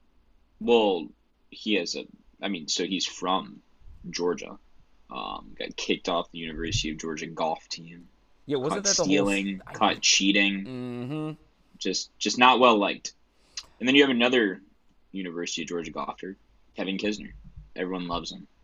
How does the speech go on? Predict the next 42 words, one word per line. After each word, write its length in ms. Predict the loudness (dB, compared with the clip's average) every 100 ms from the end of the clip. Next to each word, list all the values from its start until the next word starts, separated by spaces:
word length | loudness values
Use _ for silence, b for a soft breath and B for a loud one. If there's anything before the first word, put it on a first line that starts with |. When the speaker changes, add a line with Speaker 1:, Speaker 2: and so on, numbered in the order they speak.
| _ _ -20 -20 _ 2
Speaker 1:
Another 260 | 4 4
one 260 | 2 -2 -6 -4
that 80 | -2
everyone 260 | -2 -4
hates 360 | -4 -4 -4 -8
for 120 | -8
the 80 | -8
most 280 | -8 -8 -8
part, 220 | -10 -10 -10
former 180 | -8 -6
Masters 400 | -4 -4 -4 -4
champion 540 | -6 -6 -10 -12 -12 -16 _ -14
Bubba 160 | -8 -8
Watson. 440 | -8 -12 -16 -18 -20 -20 -20
Speaker 2:
And 140 | -2
Speaker 1:
Two-time 400 | 2 4 4 2
Masters 340 | 0 -4 -6 -4
champion. 340 | -4 -6 -16 -20 b b b b b -6
Speaker 2:
of 180 | -6 -4
course, 480 | 0 2 2 -2 -4
Matt 360 | 0 0 0 -6 -10
did 380 | -2 -2 -2 -4
not 380 | 0 2 2 2
pick 220 | 2 2 -2
either 240 | -2 -2
of 80 | -2
those. 260 | -2 -2
He 80 | -2
only 160 | 0 0
went 140 | 0
with 120 | -2
Patrick 320 | -4 -4 -6 -10
Reed. 220 | -10 -12 -16 -20 _ _ _ _ _ _ _ _
Speaker 1:
Well, 160 | -6 -4
that, 340 | -2 -2 -2 -8 _ _ _ _ _ -16
that's 320 | 4 4 6
on 200 | 4 4
brand 340 | 2 0 0
for 100 | -4
Matt, 300 | -8 -4 -4 -6
though. 600 | -18 -20 -20 -20 -18
Speaker 2:
<laughs> 20 | -14